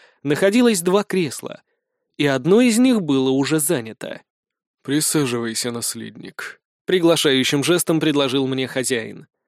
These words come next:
Внешне он походил на человека, но по какой-то странной причине оказался полупрозрачным, словно был одного рода со всеми сообщениями или табличками, что возникали передо мной каждый раз,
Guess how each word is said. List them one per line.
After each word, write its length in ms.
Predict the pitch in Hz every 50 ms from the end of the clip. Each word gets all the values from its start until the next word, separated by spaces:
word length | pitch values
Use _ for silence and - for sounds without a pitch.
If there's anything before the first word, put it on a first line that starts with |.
| _ _ _ _ _ _
Внешне 440 | - 156 190 247 285 247 - - 202
он 160 | 202 208 202
походил 400 | - 175 - 151 143 147 175 170
на 100 | 156 143
человека, 680 | 131 - 139 131 131 131 147 214 202 - - 123 104 - _ _ - _ _ -
но 180 | 147 156 160
по 140 | 151 - 156
какой-то 420 | - 156 147 - 165 160 151 160
странной 400 | 147 - - 165 156 143 143 139
причине 440 | 127 - 156 151 - 196 185 147 131
оказался 480 | 131 - 147 135 156 165 160 - - 147
полупрозрачным, 1000 | _ - 156 156 156 139 - 156 147 139 147 143 117 - - - - - - _ _ _ _ _ _ _ _
словно 380 | _ - - 233 240 202 214 220
был 160 | 208 214 214
одного 340 | 202 185 185 190 190 190 185
рода 240 | 185 220 226 190 160
со 140 | - 147 135
всеми 280 | - - 175 160 160
сообщениями 760 | 156 - 160 143 135 123 - - 175 170 160 156 151 147 151
или 300 | 147 - _ 156 151 147
табличками, 680 | 143 - 156 160 190 185 156 - - - - - - - _ - -
что 200 | _ - - -
возникали 500 | 190 185 175 175 170 160 - 160 143 139
передо 300 | 131 147 143 143 139 143
мной 240 | 143 147 147 147 139
каждый 380 | _ - 147 131 113 117 123 127
раз, 240 | 151 175 170 -